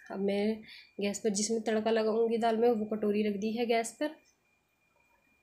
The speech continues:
इतने वो गर्म होगी। मैं रोटियाँ से घी लगा दिया है, तो बस अब इस दाल को गर्म हो चुका है, घी दानी भी रख दी है पू-, पूछ के। तो बस देखिए मेरी दाल अच्छी तरह हो चुकी है। मेरा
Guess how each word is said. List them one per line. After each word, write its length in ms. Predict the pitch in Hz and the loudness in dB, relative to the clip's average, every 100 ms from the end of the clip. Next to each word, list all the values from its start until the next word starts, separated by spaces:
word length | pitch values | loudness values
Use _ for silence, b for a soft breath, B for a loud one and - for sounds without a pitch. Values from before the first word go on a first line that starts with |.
| _ _ _ b b | _ _ _ b b
इतने 240 | 214 - 196 | -8 -2 0
वो 140 | 190 | 0
गर्म 220 | 190 196 | 0 2
होगी। 220 | 202 208 214 | 2 2 2
मैं 120 | 208 | 0
रोटियाँ 280 | 190 196 190 | -2 -6 -4
से 180 | 208 196 | -2 -2
घी 160 | 185 | -2
लगा 240 | 196 196 190 | -2 -2 0
दिया 180 | 208 233 | 0 0
है, 60 | |
तो 140 | 226 180 | -2 -4
बस 380 | 180 196 214 - B B B | -2 -4 -6 -12 B B B
अब 80 | 202 | -6
इस 160 | 196 190 | -4 -4
दाल 220 | 202 202 202 208 208 208 | -4 0 2 4 4 4
को 120 | 202 214 | 2 2
गर्म 220 | 214 214 | 2 2
हो 80 | 208 | 2
चुका 180 | 233 | 2
है, 40 | 233 | 2
घी 120 | 208 | 2
दानी 240 | 214 185 190 | 2 2 2
भी 160 | 208 214 | 2 0
रख 80 | |
दी 180 | 202 226 | -2 -4
है 80 | 240 | -4
पू-, 220 | 240 247 220 - | 0 -2 -2 -6
पूछ 220 | 254 233 | -4 -4
के। 120 | - 285 294 B B B - | -4 -4 -6 B B B -10
तो 100 | 180 | -8
बस 200 | 170 196 | -4 -4
देखिए 340 | 180 180 180 190 | -2 -2 -2 -2
मेरी 160 | 185 | -2
दाल 200 | 185 185 | -2 -4
अच्छी 200 | 196 185 | -4 -4
तरह 140 | 208 202 | -4 -4
हो 80 | 196 | -4
चुकी 260 | 220 214 | -6 -4
है। 140 | 233 233 | -2 0
मेरा 200 | 208 | 0